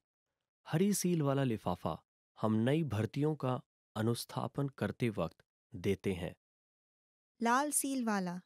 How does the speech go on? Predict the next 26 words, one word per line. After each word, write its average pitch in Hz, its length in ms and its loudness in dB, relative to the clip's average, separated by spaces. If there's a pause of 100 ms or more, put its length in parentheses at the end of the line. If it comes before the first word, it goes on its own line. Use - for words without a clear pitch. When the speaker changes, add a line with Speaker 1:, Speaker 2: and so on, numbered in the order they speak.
(160)
Speaker 2:
ठीक 294 240 -4
है। 180 160 -2 (1040)
Speaker 1:
शाबाश, 101 600 2 (400)
कृपया 190 340 2
इसे 151 240 2
दोपहर 110 480 2 (220)
एक 147 240 2
बजे 110 240 0
तक - 280 -6
सेल्स 120 400 0
डिपार्टमेंट 101 560 0
भिजवा 92 340 -2
दो 107 220 -2 (240)
और 107 100 0
कोशिश 127 420 -2
करना 131 400 0
सीधा 127 360 0
मैनेजर 110 460 0
को 120 240 -4
ही 147 180 -4
मिले। 85 300 0 (540)
तुम 165 160 2
उसे 107 360 -2 (240)
जानती 98 440 0
हो, 87 220 -4 (320)
ठीक? 131 300 -6